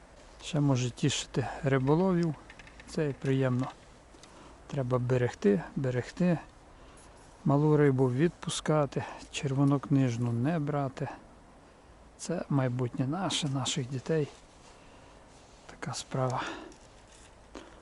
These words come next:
Ну що ж, друзі, прощаюся з вами з такого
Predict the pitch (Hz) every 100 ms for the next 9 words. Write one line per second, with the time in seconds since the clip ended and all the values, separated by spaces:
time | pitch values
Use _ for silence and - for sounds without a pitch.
0 | - - - - 180 160 135 110 135 -
1 | - - - - - - - - - -
2 | - - - - - - - - - -
3 | - 165 131 - 170 151 - 127 151 175
4 | 170 - - - - - - - - -
5 | - - - - - - - - - -
6 | - - - 131 - 143 123 135